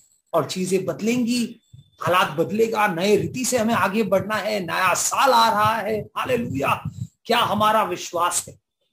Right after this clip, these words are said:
कि प्रभु अद्भुत आश्चर्यकरम कार्य करने वाला है? क्या हम ये पकड़कर चल रहे हैं, मान रहे हैं? अगर मान रहे हैं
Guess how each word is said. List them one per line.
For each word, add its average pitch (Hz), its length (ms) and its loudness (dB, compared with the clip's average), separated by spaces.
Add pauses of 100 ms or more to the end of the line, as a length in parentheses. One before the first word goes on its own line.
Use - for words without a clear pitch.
(220)
कि - 360 -4
प्रभु 185 680 0
अद्भुत 160 640 2 (380)
आश्चर्यकरम 285 1120 2
कार्य 208 340 0
करने 156 300 0
वाला 135 240 -6
है? - 80 -20 (580)
क्या - 120 -6
हम 196 200 -4
ये 208 160 6
पकड़कर 214 680 -4
चल 240 180 -6
रहे 254 260 4
हैं, 262 160 0
मान 226 300 0
रहे 262 220 4
हैं? 269 220 -4 (840)
अगर 196 220 4
मान 262 340 2
रहे 233 260 4
हैं 202 300 -4